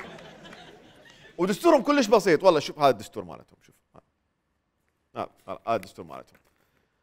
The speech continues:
المادة رقم أولًا وأخيرًا، إذا طقت الطقاقة إحنا دولة ونريد تخصيصات.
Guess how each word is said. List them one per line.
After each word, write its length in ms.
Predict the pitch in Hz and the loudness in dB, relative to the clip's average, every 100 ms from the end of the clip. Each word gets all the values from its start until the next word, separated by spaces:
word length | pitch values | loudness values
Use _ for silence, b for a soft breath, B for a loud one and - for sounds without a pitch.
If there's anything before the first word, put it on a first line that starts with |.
| _ 180 | _ 4
المادة 400 | 202 262 277 269 | 6 6 6 6
رقم 220 | 262 247 | 4 6
أولًا 340 | 240 262 247 | 6 8 6
وأخيرًا، 520 | 220 185 180 165 113 101 _ _ _ _ - | 6 6 4 2 2 -4 _ _ _ _ 2
إذا 180 | 180 208 | 6 6
طقت 380 | 208 294 269 240 | 8 6 6 4
الطقاقة 560 | - 202 196 285 285 | 2 2 6 6 8
إحنا 300 | 277 233 262 | 6 6 6
دولة 260 | 214 269 320 | 6 8 8
ونريد 180 | 277 247 | 6 4
تخصيصات. 480 | 208 185 147 110 | -2 -4 -4 -4